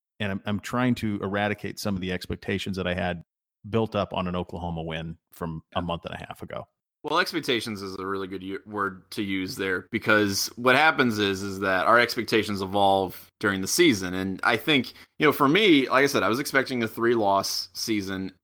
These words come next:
Speaker 2: mostly <laughs> based on my expectation that the wide receivers wouldn't necessarily pan out that great.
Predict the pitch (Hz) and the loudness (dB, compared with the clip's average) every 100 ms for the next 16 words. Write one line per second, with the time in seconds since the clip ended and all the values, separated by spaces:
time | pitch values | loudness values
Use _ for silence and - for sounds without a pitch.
0 | - 110 110 123 - 123 98 98 - - | -8 0 4 4 4 2 2 0 0 2
1 | 107 101 143 151 - 110 - 98 90 101 | 2 4 2 2 -2 -4 -2 -2 -2 -6
2 | 92 - - _ - 107 98 107 107 107 | -8 -10 -18 _ -2 0 0 2 2 2
3 | 110 - 101 98 95 101 98 98 - 110 | 0 0 0 0 -4 -6 -4 -4 -4 -6
4 | 98 - 98 98 123 131 123 110 110 110 | -6 -6 -6 0 0 2 0 0 2 4
5 | 110 104 | 4 0